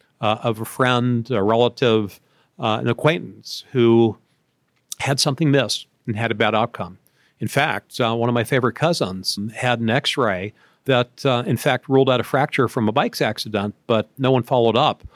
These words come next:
uh, on what otherwise would have been early treatable lung cancer. And,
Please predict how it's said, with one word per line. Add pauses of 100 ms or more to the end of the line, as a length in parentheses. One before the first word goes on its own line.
(240)
uh,
on
what
otherwise
would
have
been
early (220)
treatable
lung
cancer. (540)
And,